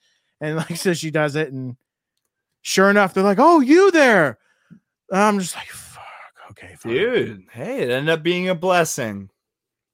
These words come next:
Speaker 1: Yeah, I mean, it was, it was fun, but it was also
Speaker 2: But it struck
Speaker 1: nerve-wracking.
Speaker 2: fear in your fucking heart, gave you anxiety. What the
Speaker 1: Well,
Speaker 2: fuck?
Speaker 1: well, because she had to do something. They,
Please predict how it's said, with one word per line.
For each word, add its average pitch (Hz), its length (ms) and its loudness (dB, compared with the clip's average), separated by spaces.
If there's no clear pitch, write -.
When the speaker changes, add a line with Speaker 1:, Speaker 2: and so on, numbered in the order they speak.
Speaker 1:
Yeah, 175 340 2
I 185 40 -2
mean, 202 140 0
it 196 100 4
was, 180 300 2
it 180 80 -4
was 165 300 0
fun, 131 300 -4
but 117 120 -8
it 127 40 -6
was 127 160 -8
also 123 260 -6
Speaker 2:
But 113 60 -2
it 107 60 -4
struck 117 340 0
Speaker 1:
nerve-wracking. - 120 -16
Speaker 2:
fear 156 260 0
in 139 60 -4
your 113 100 -4
fucking 139 400 0
heart, 120 340 0
gave 127 240 0
you 151 80 0
anxiety. 123 580 -4
What 127 220 -8
the - 100 -16
Speaker 1:
Well, 202 140 -2
Speaker 2:
fuck? 104 220 -6
Speaker 1:
well, 185 260 2
because 165 380 -4
she 233 260 -6
had 262 160 2
to 170 80 -10
do 170 140 -2
something. 160 420 -4
They, 185 220 0